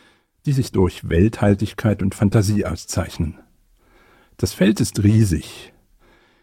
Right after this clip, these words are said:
Geht es um Angewandtes, spricht der in einem Grafikerhaushalt aufgewachsene Thomas Müller gern von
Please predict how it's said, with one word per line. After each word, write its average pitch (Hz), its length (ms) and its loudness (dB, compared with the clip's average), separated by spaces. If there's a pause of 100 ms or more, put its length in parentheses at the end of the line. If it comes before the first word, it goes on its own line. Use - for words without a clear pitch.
(160)
Geht 98 180 0
es 101 120 -4
um - 240 -6
Angewandtes, 160 1000 4 (400)
spricht - 360 -10
der 123 120 4
in 117 100 2
einem 90 320 2
Grafikerhaushalt 120 1040 0
aufgewachsene 107 760 -2
Thomas 104 400 0
Müller 107 420 4
gern 107 380 0
von 107 440 0